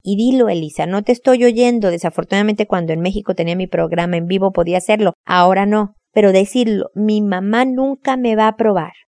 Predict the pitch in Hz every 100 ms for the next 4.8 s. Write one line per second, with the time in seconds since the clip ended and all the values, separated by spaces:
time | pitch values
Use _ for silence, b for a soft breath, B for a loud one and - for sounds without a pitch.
0 | _ - 226 196 - 262 262 269 247 254
1 | 262 240 226 226 226 233 214 214 208 226
2 | 247 254 - - 220 226 277 285 302 294
3 | 269 240 208 202 185 165 156 160 165 -
4 | 226 240 277 277 269 262 202